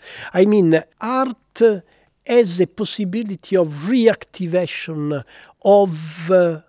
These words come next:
of the, the space of life, of the urban space, of, uh, of the visual space, of, uh, of the poetical space, and so on.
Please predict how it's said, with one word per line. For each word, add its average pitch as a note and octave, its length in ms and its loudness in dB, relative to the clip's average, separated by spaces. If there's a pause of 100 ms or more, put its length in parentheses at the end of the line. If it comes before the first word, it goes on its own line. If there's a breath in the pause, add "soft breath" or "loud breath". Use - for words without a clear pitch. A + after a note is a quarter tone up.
(300)
of C4 160 0 (100)
the, F#3+ 500 0
the D#3+ 100 -6
space - 400 -6
of E3 120 -6
life, D#3 440 -6 (220 loud breath)
of E3 140 2
the D3+ 200 4
urban D#3+ 340 -2
space, C3 760 -8 (460 loud breath)
of, E3+ 560 0
uh, E3 240 0
of E3 200 0
the D3 100 2
visual D#3+ 640 6
space, - 720 -14 (400 loud breath)
of, E3 540 4
uh, E3 1040 -2
of D3+ 140 -6
the C#3+ 80 -6
poetical F#3+ 720 -2
space, D3 520 -10
and C#3 140 -8
so D3+ 220 -8
on. C#3 200 -6